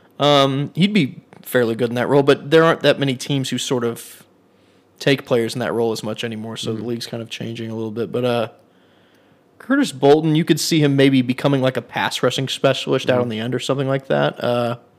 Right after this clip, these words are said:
Speaker 1: I don't know if he would be good enough at that to really gain a roster spot, though.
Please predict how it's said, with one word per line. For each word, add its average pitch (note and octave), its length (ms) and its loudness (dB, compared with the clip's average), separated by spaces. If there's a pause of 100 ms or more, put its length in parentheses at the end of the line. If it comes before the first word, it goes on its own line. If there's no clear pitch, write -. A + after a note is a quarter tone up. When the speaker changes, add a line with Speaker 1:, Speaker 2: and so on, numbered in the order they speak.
(500)
Speaker 1:
I D#3+ 60 4
don't C3+ 160 4
know C3+ 180 6
if B2 120 2
he D#3 180 -2
would A#2+ 520 -4
be C#3 140 2
good B2+ 200 0
enough A#2+ 220 -2
at - 100 -8
that B2 180 -2
to B2 80 -8
really A#2 180 -4
gain A2+ 200 -8
a G#2 60 -10
roster G2 360 -10
spot, - 320 -10
though. A2+ 240 -10